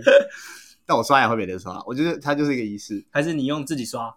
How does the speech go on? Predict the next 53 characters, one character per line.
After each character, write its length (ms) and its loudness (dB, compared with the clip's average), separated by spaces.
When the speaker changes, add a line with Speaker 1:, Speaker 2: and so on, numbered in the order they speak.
Speaker 1:
没 100 0
有， 80 6
我 80 2
不 80 2
像 180 6
各 120 6
位， 260 8
Speaker 2:
<laughs> 80 4
Speaker 1:
我 80 2
不 80 4
像 140 6
各 100 2
位 80 6
会 80 4
缠 160 -2
在 80 -2
腰 180 0
上， 300 -4
没 60 -4
有 80 -2
那 60 -6
么 140 -4
那 140 -6
个。 260 -14
Speaker 2:
哦。 240 -10
Speaker 1:
但 180 -2
我 100 -10
就 100 -10
是 60 -6
敲 160 -10
敲 160 -16
睡。 160 -20
Speaker 2:
哦。 120 -10
Speaker 1:
我 100 -4
觉 80 -4
得 80 -8
敲 160 2
完， 220 -6
然 80 -14
后 80 -8
你， 160 -14
哦， 100 -20
发 160 -4
挥 200 -6
完， 140 -10
哇， 320 -20
累 240 -6
了， 140 -20
睡， 320 -14
很 140 -16
熟， 300 -16
很 160 -18
稳。 160 -12